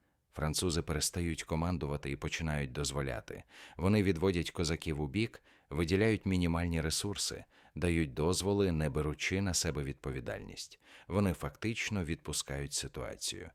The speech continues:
Для козаків це і є зелений сигнал. План Сірка простий у логіці і смертельно небезпечний у виконанні. Використати ніч, вітер і шум моря. Підійти до іспанських кораблів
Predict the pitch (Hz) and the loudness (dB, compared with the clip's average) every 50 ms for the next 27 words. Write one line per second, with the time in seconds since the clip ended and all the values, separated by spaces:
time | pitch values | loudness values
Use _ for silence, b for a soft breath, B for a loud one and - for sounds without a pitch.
0 | B B B B B B B 80 90 92 85 - 90 82 87 80 - - 135 147 | B B B B B B B 2 4 4 4 4 2 2 2 0 0 0 -2 -2
1 | 131 - - - 120 120 - - 92 80 67 58 69 76 92 104 85 87 82 73 | 0 0 0 0 0 0 -2 -4 -6 -6 -6 -6 -4 -4 -2 0 0 2 2 2
2 | 69 69 69 69 69 65 - - - 67 62 - - 90 90 - - _ B B | 0 -2 -4 -4 -4 -4 -4 -4 -6 -6 -8 -10 -10 -10 -12 -14 -14 _ B B
3 | B B B B B 95 92 90 85 - - 85 78 71 - - 101 110 110 - | B B B B B 4 4 4 4 2 0 0 -2 -4 -4 -4 -2 -2 -2 0
4 | - 87 90 - - - - 104 98 95 - - 95 95 90 90 87 76 65 65 | 0 0 0 0 -2 0 2 2 2 2 2 0 0 2 4 4 4 4 2 -2
5 | - - - - - - - b b b b - 85 92 87 - - 95 90 85 | -4 -4 -4 -4 -6 -10 -14 b b b b -2 0 2 2 4 4 4 2 2
6 | - - 110 113 123 120 117 107 98 85 80 78 - - - 71 71 - - - | 2 0 -2 0 2 4 4 4 4 2 2 0 -2 -2 -4 -6 -6 -6 -4 -4
7 | 80 76 76 - 76 78 69 76 - - 78 71 64 55 52 85 92 90 87 - | -2 -4 -4 -4 -4 -6 -4 -4 -4 -4 -4 -4 -4 -4 -8 -10 -14 -16 -16 -18
8 | _ B B B B B B 87 95 120 - - 107 98 95 - - 92 85 - | _ B B B B B B 2 4 4 4 4 2 2 2 2 0 -2 -2 0
9 | - 87 78 - - - 71 73 76 82 104 120 131 - - - - - _ _ | 0 -2 -2 -2 -4 -6 -6 -2 0 2 2 2 2 0 -2 -6 -6 -8 _ _
10 | - - 64 76 85 98 - - 110 110 110 - - 87 80 - - - 80 78 | -12 -8 -4 -2 -2 -2 0 0 -2 -2 -2 -4 -4 -4 -4 -2 -2 -2 -2 0
11 | 76 73 73 69 65 - - - - - - B B B B B B B 101 101 | 0 0 0 -2 -2 -4 -6 -8 -12 -14 -18 B B B B B B B 0 2
12 | 87 104 104 98 - 131 127 104 87 92 87 80 - - - 92 90 87 - - | 4 4 2 4 2 2 2 4 4 4 4 4 2 0 -2 -2 -2 -2 -2 -2
13 | - 80 - - - 87 80 76 67 62 71 85 101 104 85 - | -4 -6 -6 -4 -2 0 0 0 0 0 0 0 0 0 -2 -6